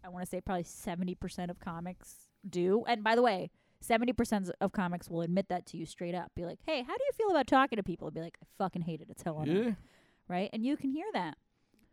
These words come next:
Speaker 1: Or I think also, like, having a certain energy on the podcast. Like, sometimes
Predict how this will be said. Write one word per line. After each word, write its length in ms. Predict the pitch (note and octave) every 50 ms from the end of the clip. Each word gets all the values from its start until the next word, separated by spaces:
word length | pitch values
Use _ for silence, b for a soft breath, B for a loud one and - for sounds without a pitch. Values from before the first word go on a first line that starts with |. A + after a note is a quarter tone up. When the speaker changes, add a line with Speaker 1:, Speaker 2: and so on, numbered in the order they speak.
| _ _ _ _
Speaker 1:
Or 340 | - C4+ D4+ D#4+ D#4 D#4 D4
I 80 | C4+ B3
think 220 | - C4 A#3 G#3+
also, 760 | - G3 G3 A3 A3+ - - G3+ F#3 F3+ F3 E3+ F3 E3+ F3+ _ _ _ _ _ _ _ _
like, 160 | F3+ F3+ -
having 580 | - G3 F3+ F3+ F#3 F3+ F#3 F#3 F3+ F3+ F3+ F3+
a 60 | F3
certain 300 | - - F#3+ F3 E3+ E3+
energy 580 | D#3+ D#3+ E3+ F3+ F#3+ G3 A3 G#3+ G#3+ G#3+ G#3+ G#3+
on 80 | G#3+
the 80 | G#3+ G#3+
podcast. 720 | - A3+ G#3 G#3 G#3 G#3+ - A3+ G#3 G#3 A#3 A3+ - -
Like, 140 | F3 F3 -
sometimes 1080 | - G#3 F#3 F#3 G3 F#3+ G3 G#3+ G3+ F#3+ F#3+ F#3+ F#3+ G3 G3 G3+ G#3 - - -